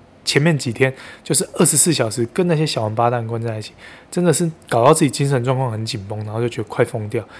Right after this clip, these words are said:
幸好后面另外两个大人就确诊了，哦，他们，他们确诊之后就，哦，棒，赞的啦！哦，我们家就真的完全解隔离哦。当然解隔离不是说溜出去啦，哦，就是说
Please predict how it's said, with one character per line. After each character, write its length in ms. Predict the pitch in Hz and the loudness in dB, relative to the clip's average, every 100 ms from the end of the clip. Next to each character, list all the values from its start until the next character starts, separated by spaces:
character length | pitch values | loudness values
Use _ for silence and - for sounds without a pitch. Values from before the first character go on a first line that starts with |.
| - | -10
幸 160 | - 170 | 0 2
好 80 | 110 | 4
后 160 | 131 | 4
面 140 | 143 139 | 2 0
另 100 | 139 | 2
外 120 | 131 | 0
两 140 | 107 | 0
个 80 | 98 | -6
大 220 | 101 117 | -2 -2
人 120 | 104 98 | -2 -6
就 100 | 110 | -8
确 180 | - | -6
诊 140 | 110 - | -8 -10
了， 100 | - - - - - | -16 -20 -20 -20 -10
哦， 60 | 120 | -2
他 100 | 120 | 0
们， 120 | 151 | 0
他 140 | 131 139 | -2 -4
们 100 | 127 | -2
确 160 | - | -2
诊 140 | 113 104 | -2 0
之 60 | |
后 100 | 123 | 0
就， 120 | 120 127 | 0 -2
哦， 80 | 104 - - | -4 -10 0
棒， 160 | 123 101 - - | 0 0 -16 -8
赞 260 | - 123 107 | 0 2 2
的 140 | 101 | -4
啦！ 160 | 95 - - - - | -4 -12 -20 -20 -4
哦， 140 | 120 98 | -4 -2
我 80 | 120 | -6
们 120 | 104 | -2
家 140 | 107 | 0
就 100 | 117 123 | 2 0
真 180 | - 120 | 0 -2
的 100 | 110 | -2
完 140 | 110 | -4
全 160 | 107 113 | -4 -6
解 140 | 110 | -6
隔 160 | - 107 | -6 -8
离 100 | 101 | -6
哦。 100 | 104 | 0
当 140 | 139 | 2
然 80 | 143 | 2
解 100 | 113 | 0
隔 120 | 113 | 0
离 80 | 120 | 0
不 100 | 123 | 0
是 80 | 117 | 0
说 80 | |
溜 140 | 120 120 | 2 0
出 120 | - | -2
去 180 | 113 123 | -6 -6
啦， 80 | 107 | -6
哦， 160 | 110 113 - - - | -10 -14 -18 -20 -8
就 140 | - | 2
是 60 | 127 | 2
说 280 | - 120 | 6 4